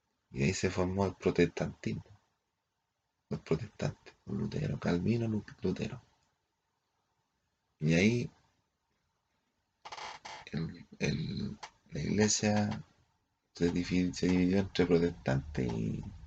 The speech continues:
y católicos. Los protestantes son los evangélicos, los testigos de Jehová, los mormones. Y los,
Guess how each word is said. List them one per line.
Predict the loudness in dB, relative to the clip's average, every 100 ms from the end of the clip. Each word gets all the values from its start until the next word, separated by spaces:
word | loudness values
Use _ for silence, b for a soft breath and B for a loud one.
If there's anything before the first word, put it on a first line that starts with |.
| -20 -20 -20 _ 0
y | 4
católicos. | 6 6 4 2 -4 -6 -8 -10 -14 -16 -18 -20 -20 -20 -20 -12 -6 -4 0
Los | 0 2
protestantes | 4 4 4 4 4 4
son | 2 2 2 2
los | 0 0 -2 -4 -4
evangélicos, | 2 4 2 2 2 4 2 2 4 4
los | 4
testigos | 2 0 0 -2 -2
de | -2
Jehová, | 0 0
los | -2 -6 -8 -6
mormones. | -2 -2 -2 -2 -4 -6 -10 _ _ _ _ _ _ _ -20 -20 _ _ _ -2
Y |
los, | 4 6 6 4 0